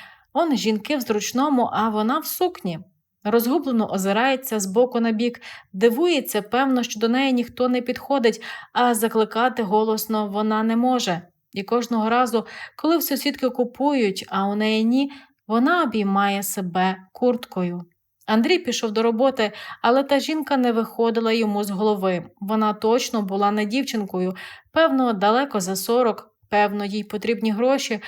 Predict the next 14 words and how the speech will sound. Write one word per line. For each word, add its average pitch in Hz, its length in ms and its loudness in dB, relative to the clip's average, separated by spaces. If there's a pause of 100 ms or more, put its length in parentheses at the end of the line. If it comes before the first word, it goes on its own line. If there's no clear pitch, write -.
(340)
або 247 320 2
хтось 254 600 0
їй 220 120 2
розповів, 214 520 -2
що 202 240 -4
зелень 233 460 2
зараз 196 320 0
просто 262 440 -2
забирають, 202 760 -2 (360)
і 254 120 -2
вона 277 280 2
вирішила, 208 580 -2
що 190 240 -6
спробує. 196 640 -2